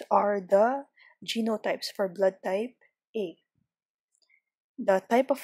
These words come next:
antigen found there, the type of carbohydrate found on the surface of the blood cell is type A. So therefore, your body,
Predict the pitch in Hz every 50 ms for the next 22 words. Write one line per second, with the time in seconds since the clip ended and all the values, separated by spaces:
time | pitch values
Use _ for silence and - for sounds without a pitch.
0 | - - 233 220 220 - 233 196 - 214 202 202 196 - - 196 190 196 190 190
1 | 196 269 285 254 202 190 202 220 226 - 202 196 - 190 - - - 202 190 185
2 | 202 190 185 214 214 226 214 214 208 196 180 - - - - - 202 196 190 190
3 | - - 185 185 202 196 - 202 185 - 196 185 - - 190 - - 190 180 -
4 | 226 254 - - - - 185 180 208 - 208 - - - 214 185 185 - _ 285
5 | 233 208 180 208 _ _ _ _ _ _ _ _ _ _ - 1047 - - - _
6 | _ _ _ _ _ _ _ _ - - 214 185 214 277 320 311 - 185 170 165
7 | 175 196 262 285 - _ _ _ _ _ - 208 190 190 175 - 208 214 247 262
8 | 233 - 220 196 170 220 - _ _